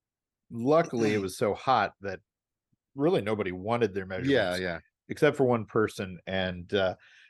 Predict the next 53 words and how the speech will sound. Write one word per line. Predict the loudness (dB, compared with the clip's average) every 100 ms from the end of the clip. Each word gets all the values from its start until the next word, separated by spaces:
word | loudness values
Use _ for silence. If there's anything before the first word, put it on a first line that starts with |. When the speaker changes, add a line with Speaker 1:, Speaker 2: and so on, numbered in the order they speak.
| _
Speaker 1:
uh, | 0 2 2 -2 -10 _ _ _ -6
uh, | -2 -2 -6 _ _ -10
there | -8
was | -8
a |
female | -6 -2 2 4
person, | 4 2 0 -6 -12 _ _ _ -4
and | -2 0
luckily | 2 2 4 6 6
I | 6
had | 4
asked | 4 2 0
my | -2
wife | 0 2 0 -6 -8
about, | -2 2 2 0 -8
uh, | -16 -8
you | -4
know, | -4
measurements, | 0 0 0 -2 -6
thinking, | -10 -8 0
"Okay, | 0 2 0 -2 -8 _ _ _
well, | -2 0
if | 0
somebody | -4 -2 2
else | 2 0
with | -6
a | -8
different | -6 -2
body | 0 0
type | -2 -4
comes | -6 -2
up, | -2 0
how | -2
am | -2
I | -4
gonna | -6
do | -6 -6
that?" | -6 -8 -8
And | -8 -4
Speaker 2:
Mm-hmm. |
Speaker 1:
so | -2 -2 -2 -8 -12 -14
you | -2
talked | 0 2
about | 2 0
the | 0
measuring | 0 2 0 -4
from | -6
the | -4
side | 2 4 4 2
and |
everything. | -2 -2 -4 -6 -4 -2
Speaker 2:
Yep, | -2 -4
yep. | -6 -6